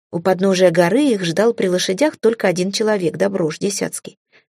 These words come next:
Люд хотел спросить, а где остальные, но тут сам увидел. Снарь и Альстейн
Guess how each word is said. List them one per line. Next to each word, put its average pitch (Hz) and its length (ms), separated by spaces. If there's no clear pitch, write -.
Люд 196 200
хотел 202 280
спросить, 233 480
а 151 60
где 196 240
остальные, 214 540
но 185 120
тут 311 200
сам 175 280
увидел. 165 440
Снарь 185 480
и 190 160
Альстейн 202 640